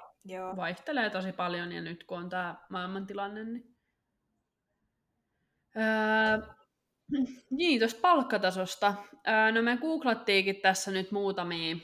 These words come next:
Speaker 2: tämmösiä, öö, ammatteja ja niiden palkkoja,
Speaker 1: Mm.
Speaker 2: niin mä voisin nyt vaikka pari tästä sanoa. Eli opettajan palk-, niinku vuotuinen palkka on toi kuusikymmentätuhatta seiskyt.
Speaker 1: Mm.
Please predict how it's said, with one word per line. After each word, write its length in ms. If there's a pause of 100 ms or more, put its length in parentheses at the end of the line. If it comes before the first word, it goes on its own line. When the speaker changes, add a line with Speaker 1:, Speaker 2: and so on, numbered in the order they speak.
(240)
Speaker 2:
tämmösiä, 540 (440)
öö, 560 (280)
ammatteja 680 (460)
ja 420
niiden 360
palkkoja, 560
Speaker 1:
Mm. 60
Speaker 2:
niin 160
mä 140
voisin 280
nyt 160
vaikka 280
pari 300
tästä 280
sanoa. 360
Eli 160
opettajan 1000 (600)
palk-, 440
niinku 240
vuotuinen 580
palkka 440
on 220
toi 280
kuusikymmentätuhatta 1600
seiskyt. 640
Speaker 1:
Mm. 120